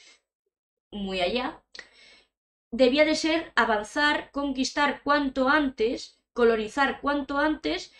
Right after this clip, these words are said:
y cuantos más, eh, sectores tengas, eh, más puntos a repartir entre todo el consorcio, y entonces, eh, más prestigio conseguirán, entonces avanzarán antes de cada fase o de que, cada nivel de facción,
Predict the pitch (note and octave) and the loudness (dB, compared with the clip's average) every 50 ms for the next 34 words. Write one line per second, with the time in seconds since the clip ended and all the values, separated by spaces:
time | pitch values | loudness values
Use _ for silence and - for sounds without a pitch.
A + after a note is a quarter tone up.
0 | _ _ _ - A#3 A3+ - A3 G#3 G3 G3 G3 G3+ G3 G3 - G#3+ A3 A#3+ A#3 | _ _ _ -10 -10 -6 -2 -2 -2 -2 -2 -4 -6 -8 -6 -4 -2 -2 -2 -2
1 | - - - - - - A3+ G#3+ G#3+ G#3+ G#3+ G#3+ - - A#3+ - - - A#3+ A#3 | -2 -6 -8 -8 -4 -2 0 0 0 0 0 -2 -2 -4 -6 -6 -4 -2 -2 0
2 | A#3 A#3 - - C#4 C4+ C4 B3 C4 D4 D#4 - - _ _ _ _ _ _ - | -2 -2 -2 0 0 2 2 2 2 0 0 -2 -6 _ _ _ _ _ _ -8
3 | A3 F#3+ F#3 F3+ F3 F3 E3+ D#3 E3+ F3+ - - _ _ _ - G3+ G3 G#3+ A3+ | -4 -4 -2 0 0 0 -2 -2 -4 -6 -8 -12 _ _ _ -12 -4 0 2 2
4 | A3+ - - - A#3 A3+ G#3+ G#3+ G#3 - A3+ G3+ G3 G#3 G3+ - G#3 G3+ - - | 2 0 -2 -4 -4 -4 -4 -4 -4 -4 -4 -4 -4 -4 -2 -2 -2 -2 0 2
5 | C4 B3 G#3+ F#3+ F3+ F3 E3+ E3+ F#3+ G3 G3+ G3+ G3+ G#3+ A3 G#3+ G#3+ - C#4 C#4 | 2 2 2 0 -4 -6 -6 -4 -2 0 0 0 0 0 -2 -2 -2 -2 -2 -2
6 | C4+ - D4+ D4+ D#4 C#4 A3+ G3 - G#3+ G#3 - B3+ C4 - - - - - - | -2 -2 -4 -4 -4 -4 -4 -4 -4 -6 -6 -4 -4 -6 -6 -6 -10 -18 -20 -20
7 | - - - F3 F3+ E3+ D#3+ E3 F3 F#3 F#3+ F#3+ - - G#3 G#3 - - G3+ G3 | -20 -10 -4 -2 0 0 0 0 0 0 0 0 -2 -6 -8 -8 -8 -10 -12 -8
8 | - - A#3+ B3+ B3+ - - _ _ - G3 F#3 F3 - - E3+ E3+ G#3 C4 D4 | -6 -4 -4 -4 -4 -6 -10 _ _ -10 -8 -6 -4 -4 -6 -6 -2 0 2 2
9 | E4 E4 D4+ - G#3 G3 G3+ G3 - - - - F#3 F3+ E3+ E3 E3 - D#3+ D#3+ | 2 2 0 -2 -4 -6 -8 -8 -10 -10 -10 -8 -6 -6 -6 -6 -8 -8 -6 -4
10 | F3+ F3+ E3+ - _ - A3 B3 C4 B3+ - F3+ E3+ E3+ - E3 D#3+ E3+ E3+ E3+ | -4 -4 -6 -8 _ -2 0 0 0 0 -2 -2 -4 -4 -4 -4 -2 -2 -2 -2
11 | D#3+ D#3+ - - F#3+ F#3+ - - F3+ F3 F3 E3+ E3+ F3 E3+ - - F#3 E3+ E3 | -2 -4 -4 -4 -4 -4 -4 -4 -4 -4 -4 -6 -6 -8 -12 -10 -8 -8 -6 -4
12 | D#3 D#3 E3 D#3+ D#3+ F3 F3 F3 F3 F3+ F3+ - G#3 G#3 - - D4 D4+ D#4 E4 | -4 -4 -4 -4 -2 -2 -2 -4 -4 -8 -8 -10 -12 -14 -8 -4 -2 0 0 0
13 | E4 D#4+ | -2 -4